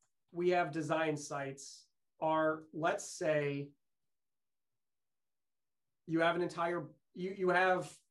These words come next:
a large parcel that's a hundred feet, and you know that you can either fit four duplexes or you can fit five single family homes.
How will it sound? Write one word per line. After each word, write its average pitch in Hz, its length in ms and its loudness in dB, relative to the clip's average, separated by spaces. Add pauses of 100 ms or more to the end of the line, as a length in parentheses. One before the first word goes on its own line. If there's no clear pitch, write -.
(800)
a 147 80 -2
large 180 420 2
parcel 160 500 -2
that's 151 500 -4 (360)
a 160 40 -6
hundred 170 320 2
feet, 156 400 -4 (800)
and 160 340 0
you 151 140 -2
know 165 280 4
that 175 160 -2
you 165 100 0
can 156 280 -4
either 170 280 0
fit 156 360 -6 (1000)
four 196 220 2
duplexes 180 960 0
or 156 120 -4
you 151 100 0
can 156 120 0
fit 160 220 -4
five 165 280 2
single 156 260 -2
family 143 320 -4
homes. - 540 -10